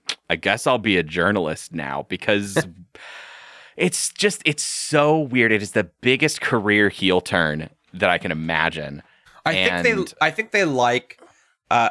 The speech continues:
Speaker 3: I, I've seen, we see it a lot. We see it in X-Men two, where, um, Storm's dad is a, is a, he's a journal-,
Speaker 1: He's a
Speaker 3: pho-,
Speaker 1: journalist,
Speaker 3: photo, pho-,
Speaker 1: yeah.
Speaker 3: photojournalist. I think they like, it's a really easy way to have somebody, they're out, they have a job, but they're out in the world. They're not existing
Speaker 1: Yeah.
Speaker 3: within, like, a,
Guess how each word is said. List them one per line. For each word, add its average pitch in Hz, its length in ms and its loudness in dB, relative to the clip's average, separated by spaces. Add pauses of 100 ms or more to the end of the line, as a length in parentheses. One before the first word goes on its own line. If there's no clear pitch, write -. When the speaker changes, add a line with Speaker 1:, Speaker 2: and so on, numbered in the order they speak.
Speaker 3:
I, 143 400 -4
I've 151 140 0
seen, 196 280 0
we 175 120 2
see 214 180 2
it 196 80 2
a 156 60 4
lot. 127 260 2
We 135 60 -2
see 170 120 0
it 147 60 0
in 135 140 0
X-Men 123 400 0
two, 120 480 2
where, 101 600 0
um, 95 400 -4 (500)
Storm's 113 480 0
dad 110 480 2
is 104 160 -2
a, 101 260 2
is 104 140 -6
a, 95 340 -2 (380)
he's - 180 -12
a 85 80 -12
journal-, 110 360 0
Speaker 1:
He's 110 100 -2
a 107 40 -2
Speaker 3:
pho-, - 40 -4
Speaker 1:
journalist, 101 360 4
Speaker 3:
photo, 147 120 2
pho-, - 120 0
Speaker 1:
yeah. 87 180 4
Speaker 3:
photojournalist. 147 760 0 (600)
I 147 80 0
think 208 240 -2
they 196 100 4
like, 147 540 2
it's 160 180 2
a 185 60 2
really 208 340 2
easy 160 400 2
way 131 220 2
to 127 80 2
have 123 180 0
somebody, 120 640 0 (100)
they're 113 280 0
out, 147 320 0
they 135 180 2
have 202 160 0
a - 20 -8
job, 117 480 0
but 113 120 -6
they're 123 120 0
out 156 160 2
in 160 80 -8
the 143 80 2
world. 104 480 -4
They're 120 100 2
not 139 240 0
existing 95 520 2
Speaker 1:
Yeah. 123 40 -6
Speaker 3:
within, 117 300 0
like, 110 160 0
a, 101 160 0